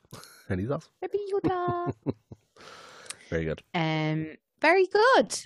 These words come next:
Speaker 2: Cool. Well, will we get into our movies?
Speaker 1: We shall.
Speaker 2: Or our T V shows?
Speaker 1: Let's do it.
Speaker 2: Um, Coolie. So, my
Speaker 1: I got
Speaker 2: choices were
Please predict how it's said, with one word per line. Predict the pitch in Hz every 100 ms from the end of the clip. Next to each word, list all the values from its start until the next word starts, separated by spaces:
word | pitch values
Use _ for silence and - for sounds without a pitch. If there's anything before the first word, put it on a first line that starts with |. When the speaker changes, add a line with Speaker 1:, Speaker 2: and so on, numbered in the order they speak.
| _
Speaker 2:
Cool. | - 403 285 165 _
Well, | 247 254 254 254 254 254 -
will | 254
we | 254
get | 254 262
into | 269 254
our | 233
movies? | 233 294 494 - - _ -
Speaker 1:
We | 139
shall. | 117 170
Speaker 2:
Or | 190 175
our | 170 170 165 - _ _ _ _
T | - 208
V | 185 190
shows? | 190 196 190 190 -
Speaker 1:
Let's | 107 -
do | 113 143
it. | - _ -
Speaker 2:
Um, | 175 170 170 170 170 170 _ _ _ _ _
Coolie. | - 277 202 123 _ _
So, | - - 233 208 175 156 151 151 156 160 160 160 160 - _ - -
my | 220
Speaker 1:
I |
got | 240 220
Speaker 2:
choices | 269 247 226
were | 220 208 202